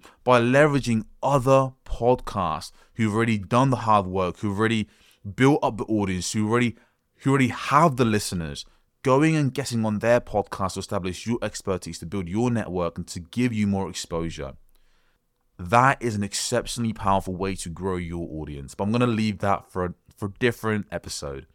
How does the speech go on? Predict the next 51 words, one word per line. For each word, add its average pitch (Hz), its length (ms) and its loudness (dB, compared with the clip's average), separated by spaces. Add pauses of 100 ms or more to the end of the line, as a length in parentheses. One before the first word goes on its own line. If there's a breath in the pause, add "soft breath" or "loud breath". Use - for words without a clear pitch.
(160)
But 101 120 -6
just 113 120 -4
to 113 60 -4
let 113 180 2
you 120 120 0
know 113 200 2
that 92 240 -2
s-, - 120 -8 (100)
that - 180 2
scaling 117 460 -2
with 101 180 -2
guesting 110 580 -4 (120)
by 95 140 -2
you 92 280 -2
guesting 98 320 -4
on 90 80 -4
other 90 180 -6
people's 87 280 -10
podcasts 92 500 -6 (260 soft breath)
is 95 140 -6
an 104 80 -2
incredible 110 580 0
way 90 280 0
to - 140 -10
grow 80 440 -4 (160)
the 71 220 -6
show. 76 480 -4 (2000)
And 135 200 6
look, 135 340 4
if 117 140 -4
you 113 100 2
haven't 110 480 2
already, 82 400 0
be 87 100 -6
sure 113 200 0
to 104 120 -2
go 131 240 6
down 131 180 6
to 120 60 0
the 110 60 2
show 104 240 2
notes 95 160 0
and 98 120 -2
grab 92 220 2
your 110 320 2
free 120 240 -2
copy 95 380 -4
of 82 120 -6
our 87 120 2
best-selling 98 800 0
book, 139 300 4